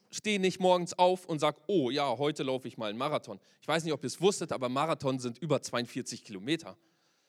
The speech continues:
Das fahre ich nicht mal gern mit dem Auto. Das macht niemand. Niemand steht morgens auf, sondern man steht auf, man entwickelt ein Interesse und dann denkt man sich, "Ja, pff,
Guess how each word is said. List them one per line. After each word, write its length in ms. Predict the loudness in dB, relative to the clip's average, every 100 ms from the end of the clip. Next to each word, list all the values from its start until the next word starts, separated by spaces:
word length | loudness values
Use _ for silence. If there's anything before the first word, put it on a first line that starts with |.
| _ _ _
Das 120 | -20
fahre 180 | -4 -4
ich 140 | -2
nicht 160 | -8 -8
mal 80 | -8
gern 220 | -6 -8
mit 120 | -8
dem 100 | -10
Auto. 380 | -4 -4 -6 -14 -20 -20 -20 -20 _ _ _ -20 -20 -20 _ _ _ _ _ _ _ _ _ _ _ -6
Das 160 | -2
macht 220 | -2 -2
niemand. 400 | -2 0 0 -4
Niemand 260 | -4 -2 -2
steht 160 | -2 0
morgens 220 | 0 2
auf, 200 | 0 0
sondern 260 | 2 4 4
man 100 | 0
steht 240 | -2 0
auf, 280 | 2 2 2
man 100 | 2
entwickelt 420 | 2 0 -4 -2
ein 140 | 0 0
Interesse 420 | 0 0 -2 0
und 60 |
dann 100 | 0
denkt 140 | 0 -2
man 100 | -4
sich, 140 | 0
"Ja, 140 | 0
pff, 120 | 0